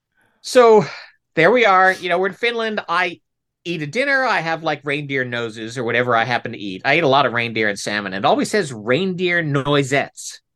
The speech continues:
on the menu. So we translated that as reindeer noise, noses. So reindeer noses are quite good. Do not make jokes about radioactive reindeer in Finland in the nineties. They don't think it's funny. <laughs> Uh,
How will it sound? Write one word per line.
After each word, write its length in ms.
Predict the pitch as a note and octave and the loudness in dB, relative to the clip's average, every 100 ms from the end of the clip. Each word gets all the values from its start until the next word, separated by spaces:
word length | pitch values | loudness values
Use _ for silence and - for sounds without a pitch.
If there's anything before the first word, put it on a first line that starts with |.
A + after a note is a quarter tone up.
| - | -8
on 140 | B2 | -6
the 80 | B2 | -4
menu. 380 | A#2+ A2+ F#2 D#2 | -6 -6 -6 -10
So 180 | - C#3 | -8 -2
we 140 | F#3+ | -2
translated 480 | - G3 F3 D3 C3 | 2 0 2 0 2
that 100 | C3+ | 2
as 120 | B2 | 0
reindeer 360 | C3 D3+ A#2+ G#2+ | -2 -2 -2 -2
noise, 340 | G2+ G2+ G2 _ | 0 -4 -6 _
noses. 420 | B2 A2 F#2 F#2 | -2 -2 -4 -8
So 80 | E3 | -2
reindeer 320 | F#3+ A#3 F#3 | -2 0 0
noses 400 | D3 C3+ A#2+ A2 | 0 -4 -4 -10
are 60 | A2+ | -6
quite 260 | C3 A2+ | -4 -4
good. 260 | B2 A2+ A#2 - - _ - | 0 0 0 -8 -20 _ 0
Do 120 | D#3 | 2
not 360 | D3+ E3+ A3+ | 4 2 0
make 240 | F#3+ G3 - | 0 -2 -2
jokes 400 | E3+ E3 C3+ - | 2 2 2 -6
about 340 | A#2 C3 B2+ | -2 -2 0
radioactive 640 | B2+ D3+ D#3 C#3+ C#3+ C3+ A#2+ | -2 -2 0 0 0 -4 -6
reindeer 460 | B2 C#3 A2+ G#2+ | -8 -6 -4 -4
in 100 | F#2+ | -4
Finland 440 | F#2 B2 A#2+ C3+ C#3 | -6 -6 -4 -4 -4
in 80 | A#2 | -4
the 80 | |
nineties. 460 | G#2+ A2+ C3 D#3+ F3 | -2 -2 -2 -4 -6
They 120 | A#2+ | -4
don't 160 | C3+ B2+ | -2 -2
think 180 | C3 B2 | -4 -6
it's 160 | - | -10
funny. 300 | - G2 D2+ - | -10 -10 -10 -20
<laughs> 40 | _ _ _ _ _ - _ - _ _ - _ | _ _ _ _ _ -20 _ -20 _ _ -20 _
Uh, 380 | B2 A#2+ A2+ B2+ | 0 2 0 -2